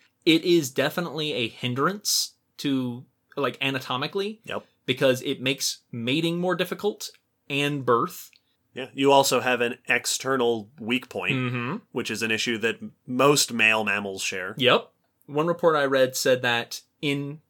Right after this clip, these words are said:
Speaker 1: human care, so not, we can't necessarily say this for, uh, wild hyenas, but in human care, sixty percent of first births in females hyenas aren't successful.
Speaker 2: Oh, I've, I've heard of statistics like
Speaker 1: Mm-hmm.
Speaker 2: that.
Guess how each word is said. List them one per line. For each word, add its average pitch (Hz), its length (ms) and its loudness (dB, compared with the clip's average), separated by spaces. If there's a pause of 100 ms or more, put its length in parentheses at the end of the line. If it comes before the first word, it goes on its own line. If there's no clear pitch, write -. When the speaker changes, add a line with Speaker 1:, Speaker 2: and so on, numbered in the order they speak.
Speaker 1:
human 190 380 2
care, 101 280 -2
so 120 140 -8
not, 113 320 -4 (120)
we 135 160 -8
can't 123 240 -4
necessarily 123 340 -4
say 120 140 -2
this 117 120 -6
for, 113 280 -4 (160)
uh, 110 380 -4 (420)
wild 139 300 2
hyenas, 110 560 -6
but 123 120 0
in 120 100 -2
human 170 200 -2
care, 135 380 -2
sixty - 480 -4
percent 147 380 -6
of 127 200 -4
first - 640 -4
births 127 500 -2 (140)
in 127 140 -10
females 120 300 -4
hyenas 120 420 -4 (240)
aren't 120 180 -4
successful. - 600 -6 (120)
Speaker 2:
Oh, 131 100 -4
I've, 135 220 0
I've 135 180 0
heard 175 240 2
of 160 120 -4 (300)
statistics 113 640 -4
like 110 160 -4
Speaker 1:
Mm-hmm. 110 140 -8
Speaker 2:
that. 90 180 -8